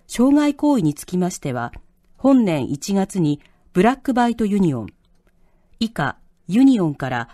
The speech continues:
申し入れ書による報告を受け、ディージェー社に対し、その事実の有無を直ちに調査するとともに、事実であれば即刻謝罪を含め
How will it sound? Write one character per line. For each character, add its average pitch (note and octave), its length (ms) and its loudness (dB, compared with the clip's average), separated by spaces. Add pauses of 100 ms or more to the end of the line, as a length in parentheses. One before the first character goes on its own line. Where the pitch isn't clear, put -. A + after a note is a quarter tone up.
(240)
申 A3 200 4
し C4+ 160 -8 (100)
入 - 20 0
れ C#4 120 0
書 C#4 180 -2
に A#3 120 4
よ E3+ 120 0
る C3+ 100 -4
報 G#3 240 0
告 G3+ 320 -4
を F3+ 80 -2
受 D3+ 320 -4
け、 - 60 -18 (560)
デ A3+ 80 4
ィ C4+ 40 6
ー C4+ 40 4
ジ C#4 80 2
ェ D4 40 4
ー C#4+ 40 2
社 A#3+ 120 -4
に E3 140 0
対 F3+ 180 -4
し、 D3 300 -6 (280)
そ - 180 0
の B3 200 4
事 A3 120 -2
実 C#4+ 280 2
の E3 180 2
有 B3 80 2
無 G#3 220 4
を C#3+ 140 -4 (220)
直 C#4+ 240 0
ち A#3 140 -8
に D3+ 120 2
調 C4 220 -2
査 G#3+ 180 -4
す G3+ 160 -8
る G#3+ 120 -2
と D#3 180 -6
と D#3+ 120 -6
も D#3+ 140 0
に、 D3+ 200 -2 (460)
事 A#3 140 0
実 B3+ 240 0
で F#3+ 80 0
あ G3+ 100 0
れ F#3+ 120 -2
ば D3 240 -2 (200)
即 - 320 -2
刻 B3+ 540 -2
謝 G#3+ 200 -2
罪 A3 260 0
を G#3+ 140 -2
含 - 280 -8
め D#3 200 -2